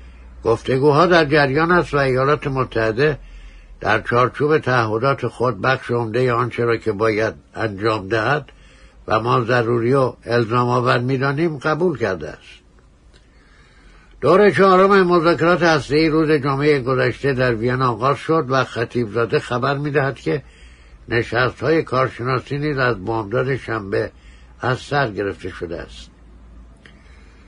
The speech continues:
تهران و آژانس اوایل اسفند ماه سال گذشته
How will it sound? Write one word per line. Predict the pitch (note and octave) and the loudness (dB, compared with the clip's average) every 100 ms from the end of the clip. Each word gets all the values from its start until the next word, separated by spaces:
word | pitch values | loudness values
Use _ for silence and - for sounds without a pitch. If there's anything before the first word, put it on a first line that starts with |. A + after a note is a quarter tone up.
| - - - - - - - | -20 -20 -20 -20 -20 -20 -4
تهران | A2+ C#3 C3 F#3 G3+ E3 | 0 2 4 4 2 2
و | |
آژانس | E3 D3 D3+ D3+ C#3+ E3+ F3 C#3+ | 2 2 4 4 4 2 2 0
اوایل | D3+ C#3 C#3+ D3+ D#3+ | 0 2 2 2 2
اسفند | C#3 - C3+ A#2+ | 0 -2 -2 -2
ماه | C3+ D3 D3 | -2 0 0
سال | C3 C3 C3+ B2+ | -2 -2 -2 0
گذشته | A#2+ A#2 A2+ - D3+ D3 | 0 0 -2 0 0 0